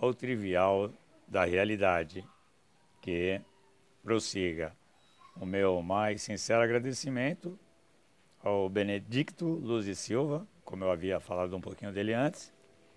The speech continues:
é que eu nem tive a oportunidade ainda de conhecer, né? Só por internet, assim, né? E ele não aparece muito na internet,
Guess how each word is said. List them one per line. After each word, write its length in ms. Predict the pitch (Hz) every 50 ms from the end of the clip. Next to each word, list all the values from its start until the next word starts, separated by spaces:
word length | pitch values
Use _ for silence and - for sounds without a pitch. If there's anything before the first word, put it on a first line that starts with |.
| _ -
é 140 | - 101 104
que 140 | - - 107
eu 100 | 101 104
nem 280 | 104 104 110 127 147 151
tive 240 | - - 139 127
a 40 | 123
oportunidade 640 | 113 - 113 107 - 117 107 104 107 110 113 104 104
ainda 240 | 101 101 104 107
de 120 | 101 110 110
conhecer, 680 | 120 127 123 120 110 104 - - - 120 131 156 160 135
né? 160 | 120 127 139 - - - - - - - - _
Só 360 | - - - - 113 123 120
por 160 | - - 107
internet, 680 | 104 101 - 104 98 85 82 95 113 120 117 110 - -
assim, 360 | 101 92 - - 127 131 139
né? 220 | 127 113 110 113 107
E 80 | 95
ele 140 | 101 110 113
não 100 | 110 110
aparece 400 | 104 - 113 104 107 104 - -
muito 180 | 104 104 92 -
na 100 | 120 117
internet, 640 | 117 120 - 135 131 123 120 131 147 - - -